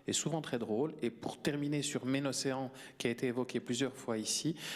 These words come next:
le film avait remporté un, un, un prix au, au Festival de Comédie de Vevey, du temps où il existait, euh, ce, donc pas le festival actuel,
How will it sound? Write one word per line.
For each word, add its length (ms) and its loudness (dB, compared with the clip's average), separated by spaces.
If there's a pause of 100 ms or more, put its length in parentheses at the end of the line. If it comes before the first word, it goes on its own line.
(140)
le 80 2
film 180 2
avait 140 0
remporté 480 -2
un, 80 0
un, 400 -2
un 140 0
prix 320 0
au, 240 2
au 40 2
Festival 480 0
de 80 2
Comédie 640 0
de 80 -8
Vevey, 340 0 (440)
du 100 2
temps 240 0
où 100 0
il 80 2
existait, 600 0
euh, 340 2
ce, 140 0 (320)
donc 200 2
pas 120 2
le 40 -2
festival 440 0 (100)
actuel, 500 0